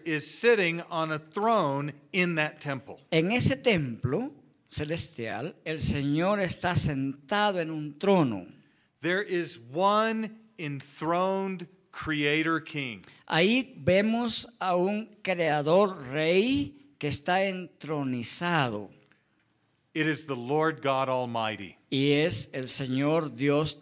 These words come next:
Speaker 2: Todopoderoso.
Speaker 1: The Father, the Son, and the Holy Spirit.
Speaker 2: El Padre, el Hijo y el Espíritu Santo.
Speaker 1: And seated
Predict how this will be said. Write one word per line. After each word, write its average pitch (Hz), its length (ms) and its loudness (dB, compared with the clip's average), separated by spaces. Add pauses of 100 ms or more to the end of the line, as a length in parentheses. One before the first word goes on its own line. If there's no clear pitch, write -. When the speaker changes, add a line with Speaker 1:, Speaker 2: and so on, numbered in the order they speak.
(120)
Speaker 2:
Todopoderoso. 117 960 0 (180)
Speaker 1:
The 110 80 -16
Father, 143 440 0
the 131 120 -6
Son, 127 300 -6
and 123 100 -8
the 117 60 -6
Holy 110 280 -8
Spirit. 104 440 -10
Speaker 2:
El 113 160 -6
Padre, 156 800 -2
el 120 240 -6
Hijo 151 400 2
y 135 160 -4
el 123 100 -4
Espíritu 123 640 0
Santo. 101 480 -4 (600)
Speaker 1:
And 147 240 -2
seated 226 640 0